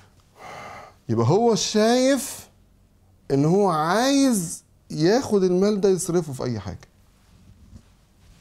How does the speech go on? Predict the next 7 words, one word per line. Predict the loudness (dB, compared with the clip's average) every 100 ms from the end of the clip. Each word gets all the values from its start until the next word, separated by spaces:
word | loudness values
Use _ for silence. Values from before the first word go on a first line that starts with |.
| -20 -20 _ _ _ _ _ _ _ _ _ _ _ _ -16 -10
إيه، | -10 -8
صعبان | -2 -2 0 -2 -2
عليه | -2 -2 -2 -4 -14 _
شوية | -2 0 0
نجاح | -2 -4 -6
قد | -8 -8 -8
كده، | -6 -6 -6